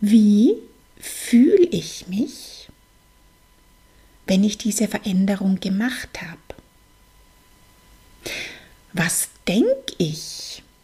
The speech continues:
wenn ich diese Veränderung gemacht habe? Wer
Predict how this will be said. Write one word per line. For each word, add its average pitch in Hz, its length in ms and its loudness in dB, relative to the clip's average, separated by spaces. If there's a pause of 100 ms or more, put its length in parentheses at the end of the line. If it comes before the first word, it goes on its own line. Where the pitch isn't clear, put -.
(680)
wenn 170 180 0
ich 160 140 -6
diese 170 280 -4
Veränderung 165 800 -4
gemacht 165 600 -8
habe? 190 200 -12 (2250)
Wer 165 520 0